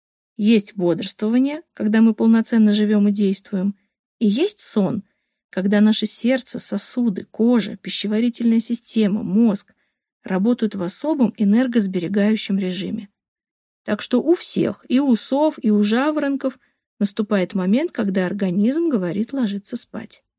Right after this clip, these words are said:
За то, чтобы мы слушались циркадных ритмов, отвечает гормон мелатонин. Если говорить просто, он сообщает всем тканям нашего организма, что пора переходить в спящий режим.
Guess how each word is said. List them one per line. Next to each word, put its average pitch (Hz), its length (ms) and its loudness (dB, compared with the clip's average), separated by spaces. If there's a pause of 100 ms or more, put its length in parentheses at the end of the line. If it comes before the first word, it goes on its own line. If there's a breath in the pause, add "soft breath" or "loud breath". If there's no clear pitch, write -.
(880)
За 226 220 -2
то, 320 120 0
чтобы 262 280 0
мы 262 120 4
слушались 254 440 0
циркадных 226 580 0
ритмов, 247 460 -2
отвечает 269 520 -4
гормон 233 440 2
мелатонин. 214 560 0 (800)
Если 262 280 0
говорить 269 440 -2
просто, 381 340 -2
он 220 80 4
сообщает 233 500 -2
всем 214 240 2
тканям 190 400 -2
нашего 190 360 -2
организма, 302 560 0
что - 180 -6
пора 202 340 -2
переходить 240 560 -2
в - 60 -16
спящий 202 480 -4
режим. 202 400 -4